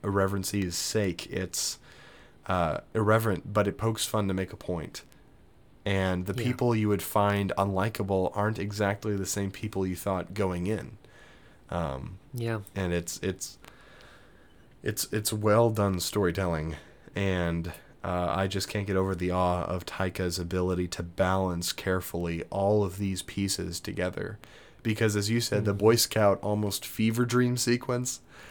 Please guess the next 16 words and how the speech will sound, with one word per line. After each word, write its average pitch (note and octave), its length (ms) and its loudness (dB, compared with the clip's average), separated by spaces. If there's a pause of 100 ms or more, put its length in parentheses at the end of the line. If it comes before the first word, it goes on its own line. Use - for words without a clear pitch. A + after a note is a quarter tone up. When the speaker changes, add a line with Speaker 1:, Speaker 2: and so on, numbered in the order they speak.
(260)
Speaker 1:
um, F#2 320 2 (160)
Speaker 2:
<laughs> - 180 0
Speaker 1:
is A2 160 2
so A2 320 6
fun. F#2 460 2
But A#2 120 4
it A#2 60 0
helps C3+ 320 0
us A#2+ 80 0
get A#2+ 140 -2
in G#2+ 80 0
the G2 60 0
mood F#2+ 260 2
of E2+ 160 -6
like, F2 200 -6
"Wow, A2+ 500 6